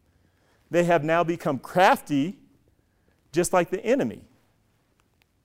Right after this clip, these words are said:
Okay, the fact that they're doing this,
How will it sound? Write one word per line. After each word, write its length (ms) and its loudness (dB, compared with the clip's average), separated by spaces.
Okay, 240 0
the 160 -4
fact 300 2
that 120 2
they're 220 4
doing 320 4
this, 360 2